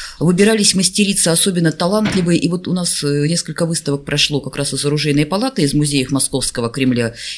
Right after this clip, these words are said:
и там такие подробности русской жизни, вот именно положения женщины. То есть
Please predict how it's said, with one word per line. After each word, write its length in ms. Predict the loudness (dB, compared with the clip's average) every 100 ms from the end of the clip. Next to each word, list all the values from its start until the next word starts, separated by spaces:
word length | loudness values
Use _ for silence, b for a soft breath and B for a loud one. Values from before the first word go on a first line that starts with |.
| B
и 80 | 0
там 180 | 2
такие 300 | 2 2 0
подробности 840 | 0 0 2 2 2 0 0 -2 -2
русской 500 | -4 -4 0 0 -2 -2
жизни, 320 | -2 0 0
вот 160 | 0
именно 180 | 0 -2
положения 560 | -2 -4 0 2 2 0
женщины. 460 | -4 -6 -6 -8
То 140 | -4 -2
есть 180 | -2